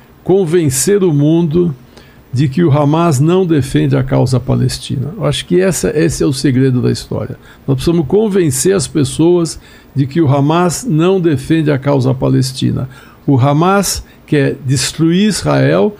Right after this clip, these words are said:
porque é um Estado judeu numa região que eles acham que só pode ter muçulmano, e se conseguissem fazer isso, eles iam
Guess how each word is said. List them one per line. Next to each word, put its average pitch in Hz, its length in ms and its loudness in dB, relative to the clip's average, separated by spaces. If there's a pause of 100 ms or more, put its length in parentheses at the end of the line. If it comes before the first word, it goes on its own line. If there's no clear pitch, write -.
(220)
porque 151 280 0
é 151 40 2
um 143 120 2
Estado 175 500 0
judeu 131 560 2 (260)
numa 143 220 2
região 131 420 2
que 131 80 -2
eles 120 240 2
acham 123 320 0
que - 80 -10
só 131 140 0
pode 156 320 0
ter 139 160 0
muçulmano, 170 800 0 (680)
e 220 100 2
se 196 480 0
conseguissem 175 920 2
fazer 139 340 2
isso, 170 500 0 (300)
eles 147 400 2
iam 165 380 2